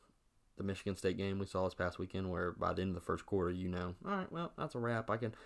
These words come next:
I can go watch another game. I can throw another game on the T V. I can grab some wings or something. I don't have to pay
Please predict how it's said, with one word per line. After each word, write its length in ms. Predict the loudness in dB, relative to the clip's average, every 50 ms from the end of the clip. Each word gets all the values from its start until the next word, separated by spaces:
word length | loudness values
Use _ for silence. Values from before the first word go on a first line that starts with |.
| -20 -20 -20 -18 -10 -4
I 60 | 0
can 100 | 2 4
go 140 | 6 8 10
watch 300 | 10 8 8 6 4 0
another 240 | 2 4 4 4 4
game. 340 | 4 2 2 2 0 -2 -4 -8 -18 -20 -20 -20 -20 -20 -16 -8
I 60 | -6 -6
can 80 | -4
throw 160 | -2 0 0
another 180 | 2 2 2 2
game 240 | 2 2 2 2 2
on 60 | 0
the 60 | -2
T 240 | -2 -2 -2 0 0
V. 220 | 0 0 0 0
I 60 | 0 0
can 180 | -2 -4 -8 -8 -12 -20 -20 -20 -20 -20 -12 -2
grab 220 | 2 4 4 4 2
some 180 | 0 -2 -2
wings 320 | 0 -2 0 -2 -2 -2 -2
or 60 | -4
something. 400 | -2 0 0 0 0 -2 -2 -2
I 80 | 0 0
don't 100 | -2 -2
have 100 | -4 -6
to 80 | -8
pay 220 | -6 -4 -4 -4